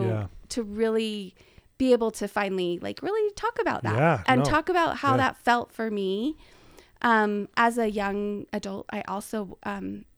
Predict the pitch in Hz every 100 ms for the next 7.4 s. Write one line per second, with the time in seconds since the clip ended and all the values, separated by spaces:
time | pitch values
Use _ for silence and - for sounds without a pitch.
0 | - - 254 233 226 - 226 - 214 202
1 | 202 185 - 196 180 180 _ _ _ _
2 | _ - 196 190 190 202 - - 214 208
3 | - 208 269 285 294 320 339 370 - 247
4 | 214 196 - - - 220 226 254 240 208
5 | 202 190 - - _ _ 202 190 190 202
6 | - _ - 214 - - 233 247 - 254
7 | 269 247 220